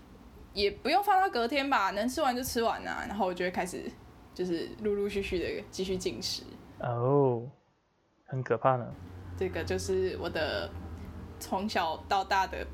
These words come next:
Speaker 1: 暴饮暴食故事。
Speaker 2: 呃，我觉得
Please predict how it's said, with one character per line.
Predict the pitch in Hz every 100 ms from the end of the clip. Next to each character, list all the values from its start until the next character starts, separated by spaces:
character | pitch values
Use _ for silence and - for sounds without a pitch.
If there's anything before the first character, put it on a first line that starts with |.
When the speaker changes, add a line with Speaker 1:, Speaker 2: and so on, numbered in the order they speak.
| -
Speaker 1:
暴 | - 196
饮 | 170
暴 | 202 262 349
食 | 254 - 220 220
故 | 285 269
事。 | 254 - 277 - - - - _ _
Speaker 2:
呃， | 196 185 196 208 202 190 - - _ _ _ _
我 | - 156
觉 | 190
得 | 269 233